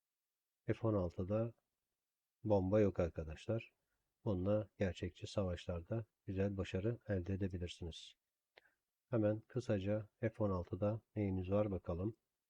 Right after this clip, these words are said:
Giriyoruz. İkincil silahlar. Oluştur diyoruz. Bunu oluştur demezseniz arkadaşlar hepsini bir takamıyorsunuz. Standart seçebiliyorsunuz. Oluştur diyoruz. Ortası standart olarak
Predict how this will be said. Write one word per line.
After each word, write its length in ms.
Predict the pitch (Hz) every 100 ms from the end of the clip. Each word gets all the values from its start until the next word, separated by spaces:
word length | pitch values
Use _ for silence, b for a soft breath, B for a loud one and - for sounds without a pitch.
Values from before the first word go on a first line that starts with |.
| _ _ _ _ _ _ -
Giriyoruz. 460 | 123 107 98 101 -
İkincil 380 | - 107 104 107
silahlar. 800 | - 113 107 117 110 - - _ _ _ _ _ _
Oluştur 520 | - 95 98 - 117 110
diyoruz. 540 | 110 110 113 - - _ -
Bunu 160 | 135
oluştur 460 | 131 135 139 - 123
demezseniz 440 | 127 139 117 104
arkadaşlar 540 | 101 101 104 107 - 117
hepsini 340 | 117 - 120
bir 80 | 117
takamıyorsunuz. 800 | 117 110 120 110 85 98 117 - _ _ _ _ _
Standart 520 | _ - - 117 117 113
seçebiliyorsunuz. 920 | 101 - 85 82 85 - 104 123 - _ b b b b b b
Oluştur 480 | 135 131 123 - 110
diyoruz. 420 | 95 90 101 - -
Ortası 580 | 123 117 113 - 117 113
standart 600 | - - 113 113 113 -
olarak 420 | 98 98 104 -